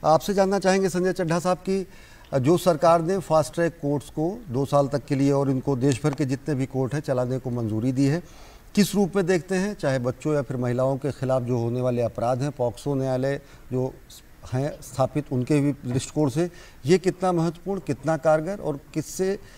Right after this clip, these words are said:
न्याय के दह-, दहलीज तक लोगों को पहुंचाने में, कटघरे पे न्याय दिलाने में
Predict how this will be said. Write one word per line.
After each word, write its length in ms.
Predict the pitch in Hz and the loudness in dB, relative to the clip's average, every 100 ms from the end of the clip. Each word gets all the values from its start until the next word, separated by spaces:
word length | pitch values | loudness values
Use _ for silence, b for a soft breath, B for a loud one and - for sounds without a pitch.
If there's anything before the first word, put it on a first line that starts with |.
| B B B - - 120 | B B B -20 -6 0
न्याय 340 | 135 165 190 | 4 6 4
के 120 | 202 | 2
दह-, 580 | 160 127 131 139 - - | -2 0 2 2 -2 -6
दहलीज 440 | 131 135 160 170 | 0 2 2 0
तक 100 | 190 160 | -2 0
लोगों 240 | 160 165 | 2 2
को 80 | 156 | 0
पहुंचाने 460 | - 131 151 147 160 | 0 2 2 2 0
में, 140 | 175 | 0
कटघरे 440 | 165 135 123 151 | 2 2 2 -2
पे 280 | 165 175 185 160 - - | -2 -4 -4 -6 -10 -6
न्याय 360 | 127 139 156 165 - - | -2 0 0 -4 -10 -6
दिलाने 460 | 101 117 127 160 175 | -2 2 2 4 4
में 220 | 165 | 2